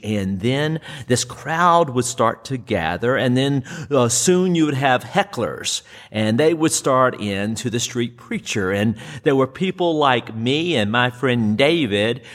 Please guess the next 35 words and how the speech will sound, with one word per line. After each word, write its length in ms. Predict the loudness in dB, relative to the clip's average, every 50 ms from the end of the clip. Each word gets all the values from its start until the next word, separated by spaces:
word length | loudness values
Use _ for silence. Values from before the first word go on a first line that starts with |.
| -18 -4 0
who 160 | 2 2 4
would 280 | 4 2 0 0 0
then 480 | 2 2 4 4 2 2 0 -2 -4 -4 -8 -6 -4
become 400 | -4 -4 -2 -2 -2 -2 -4 -4
part 460 | -8 -12 -6 -2 0 2 2 2 0
of 80 | -4 -6
the 100 | -6 -8
crowd, 880 | -8 -12 -12 -8 -4 0 0 2 2 2 2 2 2 2 2 0 0 0
and 220 | 0 0 0 -2
we 160 | -2 -2 -2
would 480 | -4 -4 0 2 2 4 4 2 0 -4 -12 -14 -14 -10
buddy 420 | -2 0 2 2 2 2 2 2 2
up 220 | 2 0 -2 -4
next 360 | -4 -2 -2 -2 -4 -6 -8
to 120 | -6 -6 -6
somebody 1000 | -6 -4 -2 -2 0 0 0 2 2 4 4 4 2 0 0 -2 -2 -4 -6 -10 -16 -18 -18 -6 -2
who 360 | 0 2 4 4 2 2 2
was 560 | 2 4 4 4 4 2 2 0 -2 -4 -8 -14 -18 -16 -8
listening, 840 | -2 0 0 0 0 0 -2 -2 -2 -2 -2 -2 -4 -6 -4 -4 -4
and, 360 | -2 -2 -2 -2 -2 -4 -8 -12 -18 -18 -16 -12 -8
uh, 180 | -6 -4 -4 -2
we 180 | 0 0 0
would 220 | 0 0 -2 -2 0
pray 280 | 0 0 2 2 0
that 200 | -4 -6 -6 -4
the 80 | -6 -6 -6 -6
Spirit 260 | -4 -2 0 0 0
of 120 | -2 -4 -4
God 260 | -2 0 0 0 0
might 300 | 0 0 0 0 -2 -2
lead 320 | -2 -2 0 0 0 0
us 160 | 0 0 0
to 80 | 0 2
that 280 | 2 2 2 0 -2 -2
person, 560 | -2 0 0 0 0 -2 -2 -2 -2 -2